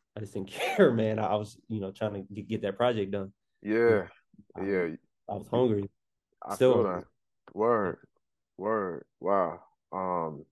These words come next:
Speaker 2: what time was call time? Uh, like, on the first,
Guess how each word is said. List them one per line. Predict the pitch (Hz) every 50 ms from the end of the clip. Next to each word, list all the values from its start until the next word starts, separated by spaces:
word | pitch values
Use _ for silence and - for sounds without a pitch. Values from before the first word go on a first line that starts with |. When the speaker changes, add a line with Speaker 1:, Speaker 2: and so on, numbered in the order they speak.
| _ _ _ _ _ _ _ _ _ _ _ _ _ _ -
Speaker 2:
what | - 113
time | - 147 143 135
was | 110 -
call | - 117 117 123
time? | 117 120 104 95 90 90 _ _ _ _ _ _ _ _ _ _ _ _ _ -
Uh, | 92 101 101 101 101 101 98 95 92 90 80 67 _ _ _ -
like, | - 101 98 95 104
on | 98 90
the | 92
first, | - - 104 98 92 - -